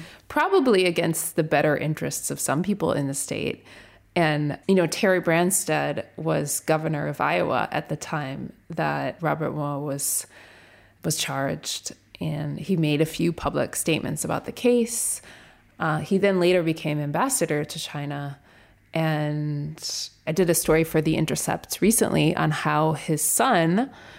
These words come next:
Eric Branstad, got caught up in these lobbying interests in China, working with a colleague who represented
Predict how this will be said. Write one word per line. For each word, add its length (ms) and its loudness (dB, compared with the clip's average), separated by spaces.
Eric 260 4
Branstad, 760 4
got 460 0
caught 300 2
up 240 0
in 560 4
these 640 2
lobbying 880 2
interests 640 0
in 200 2
China, 560 -4
working 440 4
with 220 2
a 60 0
colleague 800 -2
who 720 0
represented 840 -2